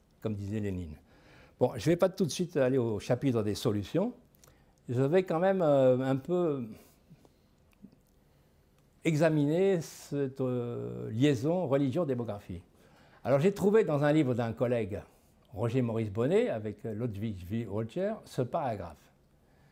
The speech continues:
Quelques-unes des plus grandes religions mondiales ont été indifférentes à l'importance essentielle de l'alimentation de la population de la Terre, ou s'y sont même opposées activement.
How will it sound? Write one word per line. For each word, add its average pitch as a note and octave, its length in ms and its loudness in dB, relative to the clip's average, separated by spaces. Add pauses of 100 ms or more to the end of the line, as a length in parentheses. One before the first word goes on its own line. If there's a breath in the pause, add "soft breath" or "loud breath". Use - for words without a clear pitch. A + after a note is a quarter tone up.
(500 soft breath)
Quelques-unes D#3+ 520 0
des D3 100 2
plus F3 220 0
grandes F#3+ 240 0
religions D#3+ 360 2
mondiales C#3 580 0
ont C3 100 -4
été C3 360 -4
indifférentes D3+ 720 -2 (400)
à A2 240 -2
l'importance D#3+ 680 -2
essentielle D#3+ 520 0
de D3+ 80 2
l'alimentation C3+ 640 0
de D#3 40 -2
la C3 60 -2
population A#2 480 -6
de A#2 60 -2
la G#2+ 80 -4
Terre, E2+ 260 -12 (420 soft breath)
ou F3+ 80 0
s'y G#3 180 -2
sont F#3 200 0
même F#3 240 4
opposées G3 580 4
activement. A#2+ 600 -6